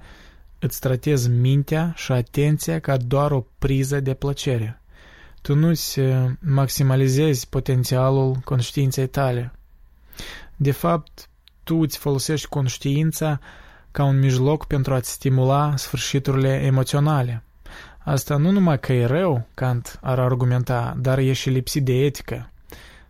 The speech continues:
Tu, într-un mod activ, îți dăunezi singur ție. Adicția.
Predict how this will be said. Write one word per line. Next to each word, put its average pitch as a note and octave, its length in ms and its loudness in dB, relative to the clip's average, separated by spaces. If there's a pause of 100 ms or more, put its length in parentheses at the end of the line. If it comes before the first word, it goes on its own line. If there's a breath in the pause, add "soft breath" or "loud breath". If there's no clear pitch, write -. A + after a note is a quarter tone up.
Tu, D#3 120 0
într-un C#3+ 360 2
mod C#3+ 440 0 (120)
activ, D3+ 500 -2
îți B2 220 -2
dăunezi C3 580 2
singur B2+ 300 2
ție. B2 440 -6 (1500 soft breath)
Adicția. C3+ 840 -2